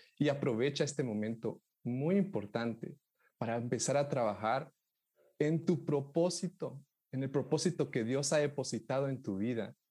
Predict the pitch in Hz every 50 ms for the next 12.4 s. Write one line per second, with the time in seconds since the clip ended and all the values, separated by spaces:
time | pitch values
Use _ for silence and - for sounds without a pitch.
0 | _ _ _ _ _ _ _ _ - 135 131 127 - 139 139 151 151 - 190 165
1 | - - - 143 135 135 135 139 - 143 139 147 147 165 170 170 170 175 170 175
2 | 170 147 127 123 123 135 156 190 240 254 196 160 - - 165 151 - 185 196 -
3 | - 170 151 147 143 139 131 131 - - 170 175 180 185 175 160 151 143 - -
4 | 127 - - - - - - 196 226 240 240 - - - - _ _ _ _ _
5 | _ - 147 151 143 - - 143 135 - - 131 - - 165 175 202 196 - 196
6 | 190 190 - - _ _ _ _ - 147 139 - 170 160 143 131 135 147 151 151
7 | 165 147 - - 156 147 143 143 143 151 156 151 - 160 151 151 - - - 123
8 | 117 110 - - 135 135 135 - 131 110 107 107 110 127 143 151 135 107 98 101
9 | - 110 117 - - 123 113 - - 110 - - - 131 139 139 - 156 143 143
10 | - - _ _ - 110 104 98 - - 117 110 143 151 151 123 98 95 - -
11 | 160 151 139 143 123 113 - 139 139 139 160 147 - - 120 101 - 113 101 101
12 | 101 113 127 139 139 - - -